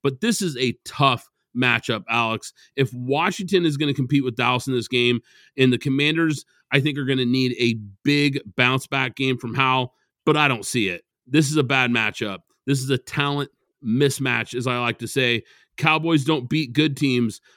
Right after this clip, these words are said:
but they always beat the crap out of bad ones. I'll take the Cowboys. I'm gonna lay the eleven points here. I think this is a blowout, and I'm gonna take the over forty-seven points as far as the over-under is concerned.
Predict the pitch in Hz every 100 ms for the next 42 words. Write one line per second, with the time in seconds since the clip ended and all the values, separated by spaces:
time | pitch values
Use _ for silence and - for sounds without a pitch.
0 | _ 127 139 127 - 139 156 160 120 143
1 | 139 117 - - 143 147 151 147 131 143
2 | 139 120 113 104 - - _ _ 135 143
3 | 180 143 143 151 151 151 165 165 156 -
4 | _ _ 135 202 202 135 123 143 160 156
5 | 151 117 110 113 139 156 165 127 - 147
6 | 143 - 135 120 123 156 151 139 143 131
7 | 147 156 151 135 110 107 _ _ 143 151
8 | 180 175 151 151 135 - 147 135 _ _
9 | _ 131 - _ 170 175 175 214 214 -
10 | _ _ 160 165 160 143 - 156 147 131
11 | - 151 156 147 - 123 110 147 147 135
12 | 127 135 143 131 139 151 147 151 139 156
13 | 147 147